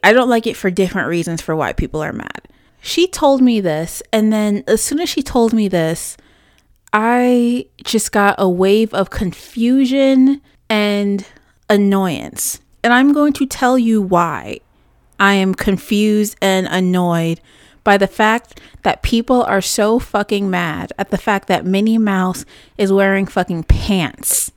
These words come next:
Okay. Apparently, what's going on is, I don't know if it's Disney World, Disneyland, but it's something with Disney is having some sort of, like, anniversary happening. And they decided to give Minnie kinda, like, a new look.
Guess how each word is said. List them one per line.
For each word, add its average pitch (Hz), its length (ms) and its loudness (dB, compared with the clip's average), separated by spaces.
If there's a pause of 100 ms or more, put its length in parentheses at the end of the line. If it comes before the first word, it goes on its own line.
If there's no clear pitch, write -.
(280)
Okay. 196 260 0 (400)
Apparently, 277 720 4
what's 226 240 0
going 277 320 4
on 208 340 0
is, 196 580 0 (320)
I 214 60 2
don't 247 120 6
know 302 100 4
if 277 80 -2
it's 233 160 -2
Disney 220 420 4
World, 202 520 2
Disneyland, 196 580 0
but 190 80 -2
it's 190 100 -4
something 254 340 0
with 247 200 0
Disney 196 400 0
is 190 120 -6
having 190 440 -4
some 185 240 -4
sort 185 320 -4
of, 180 240 -2
like, 175 260 -4
anniversary 185 920 -2 (240)
happening. 269 640 0 (540)
And 214 680 0 (480)
they 214 320 6
decided 240 800 0 (120)
to 202 640 2 (100)
give 208 340 4
Minnie 196 460 -2
kinda, 220 240 -2
like, 220 160 -4
a 185 80 -4
new 185 240 -2
look. 175 640 -4